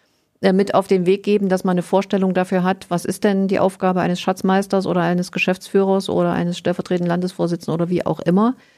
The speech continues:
Über die Frage, ob ich wieder kandidiere, und ich bin wirklich stolze Landesvorsitzende und ich mache das wirklich gern, werden wir in den nächsten Tagen und Wochen beraten.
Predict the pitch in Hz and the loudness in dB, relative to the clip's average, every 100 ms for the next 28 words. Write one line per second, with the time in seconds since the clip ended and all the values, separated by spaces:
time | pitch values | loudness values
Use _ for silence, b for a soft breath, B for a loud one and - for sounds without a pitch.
0 | b b b - 208 202 180 - 170 190 | b b b 0 2 4 2 2 2 2
1 | - - - - 208 180 170 160 156 156 | 0 0 -2 0 2 2 2 0 -2 0
2 | 156 156 151 151 - - 151 - - 156 | 0 0 0 -4 -8 -8 -6 -2 0 0
3 | 165 160 156 - 160 - 160 160 156 - | 0 0 -2 0 0 2 0 0 -2 -4
4 | 143 165 156 - - 151 147 151 151 151 | -4 -2 -2 -4 -4 -2 -2 -4 -4 -4
5 | 156 156 143 160 - 160 - 143 147 156 | -4 -6 -2 -2 -2 -4 -2 0 0 -4
6 | b b b b b b _ _ - 156 | b b b b b b _ _ -4 0
7 | 147 151 151 156 147 151 - - 151 143 | 2 2 2 2 2 0 -4 -8 0 0
8 | 156 151 143 151 143 156 143 131 139 185 | 2 0 0 0 0 0 -2 0 2 0
9 | 190 175 175 | 0 0 0